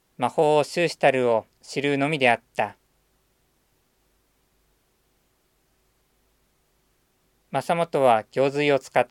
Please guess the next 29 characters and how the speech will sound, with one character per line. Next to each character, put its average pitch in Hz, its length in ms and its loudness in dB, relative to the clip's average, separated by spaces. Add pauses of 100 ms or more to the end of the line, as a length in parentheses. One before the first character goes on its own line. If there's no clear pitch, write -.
(100)
た。 113 200 -4 (1040)
あ 151 100 2
る 160 60 0
べ 160 140 2
き - 100 -16
は - 180 -2
ず 127 100 -6
の 127 260 -2 (200)
浴 123 200 -2
衣 143 200 0
は 143 80 4
な 139 120 -2
か 139 100 2
っ - 160 -2
た。 107 200 -4 (1500)
小 127 120 -2
姓 135 260 2
の 123 240 -2 (840)
母 147 300 0
壁 131 300 2
は 123 240 2 (880)
浴 131 240 -4
衣 147 180 2
を 143 60 2
取 170 240 -2
り 147 40 -4
に 127 60 -4
行 113 80 -10
っ - 40 -20